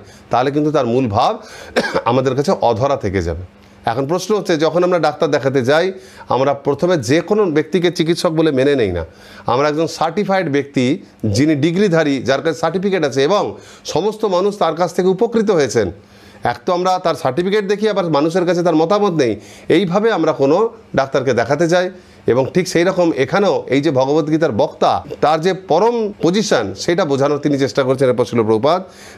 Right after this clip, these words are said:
যে কেন আমরা শ্রীকৃষ্ণের কথা মেনে নেব। ঠিক যেমন ডাক্তারকে আমরা মেনে নিই কারুর রেকমেন্ডেশনে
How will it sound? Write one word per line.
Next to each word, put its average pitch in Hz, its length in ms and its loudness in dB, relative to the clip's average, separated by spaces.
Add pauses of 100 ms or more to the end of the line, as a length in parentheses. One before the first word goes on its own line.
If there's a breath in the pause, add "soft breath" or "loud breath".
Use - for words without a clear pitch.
যে 139 100 4
কেন 156 260 0
আমরা 220 220 2
শ্রীকৃষ্ণের 196 440 0
কথা 175 200 2
মেনে 147 240 2
নেব। 85 220 -2 (380 loud breath)
ঠিক 165 120 2
যেমন 185 220 2
ডাক্তারকে 170 380 0
আমরা 185 140 4
মেনে 175 220 2
নিই 185 180 2
কারুর 165 240 2
রেকমেন্ডেশনে 185 680 0